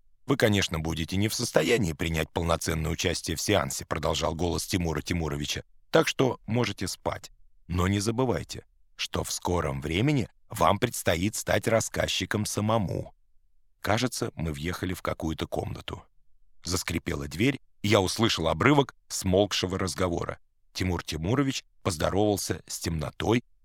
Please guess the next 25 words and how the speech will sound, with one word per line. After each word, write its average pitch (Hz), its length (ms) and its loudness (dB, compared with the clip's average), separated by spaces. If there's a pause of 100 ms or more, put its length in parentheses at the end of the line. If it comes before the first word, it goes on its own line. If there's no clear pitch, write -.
и - 80 -2
ему 80 220 0
ответило 85 600 -2
несколько 80 520 -6
голосов. - 500 -8 (480)
Меня 110 300 4
тем 80 220 0
временем 117 440 0 (140)
переложили 95 680 2
на 95 120 2
невидимую 92 580 0
кровать, - 480 2 (300)
подоткнули 156 560 6
под 95 200 -4
мою 85 240 0
голову 78 460 -2
подушку 98 640 0 (240)
и 107 80 2
накинули 101 500 0
сверху 80 580 -6
одеяло. - 600 -4 (600)
Некоторое 76 500 -2
время 117 400 -2 (220)
я 95 180 4
прислушивался 104 840 0